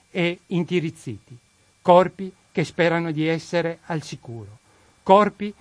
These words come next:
che non osano crederci. Ho vissuto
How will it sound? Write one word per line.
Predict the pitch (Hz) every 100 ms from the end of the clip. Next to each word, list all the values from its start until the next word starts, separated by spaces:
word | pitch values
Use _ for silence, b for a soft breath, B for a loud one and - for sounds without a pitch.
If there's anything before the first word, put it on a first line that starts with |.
| b -
che | 190
non | 185 196 196
osano | 220 208 214 208 202 _ -
crederci. | 175 147 104 113 - 143 - _ _ _ _ -
Ho | 127
vissuto | 147 165 - 226 196 - 110